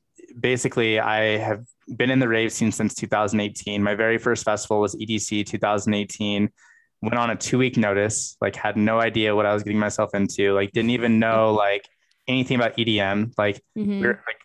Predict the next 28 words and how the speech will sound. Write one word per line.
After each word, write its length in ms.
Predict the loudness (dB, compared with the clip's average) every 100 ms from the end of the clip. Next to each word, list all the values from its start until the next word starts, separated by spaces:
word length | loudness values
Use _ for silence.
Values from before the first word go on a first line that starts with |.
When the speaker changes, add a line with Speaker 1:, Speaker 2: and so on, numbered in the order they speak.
| _
Speaker 1:
we 80 | 0
were 60 | 0
at 200 | 0 0
Seven 260 | 0 2
Lions 400 | 2 2 0 0
set, 160 | 0 0
and 80 | -2
I 60 |
kept 260 | -2 -4 -2
calling 260 | -2 0
him 80 | 0
Seven 320 | 0 0 2
Dragons 560 | 2 2 0 0 0 0
because 220 | -2 -2
I 60 | 0
thought 200 | 0 0
Speaker 2:
Right. 0 |
Speaker 1:
that 140 | 0
was 120 | -2
his 180 | -8 -12
name. 300 | -2 0 2
Speaker 2:
<laughs> 680 | 0 0 -2 -4 -8 -4 0
Speaker 1:
I 40 |
knew 120 | 2
absolutely 480 | 4 2 2 2 4
nothing. 420 | 2 0 -2 -2
Speaker 2:
Mm-hmm. 360 | -4 -8 -8 -2
Speaker 1:
And, 420 | 2 2 0 -4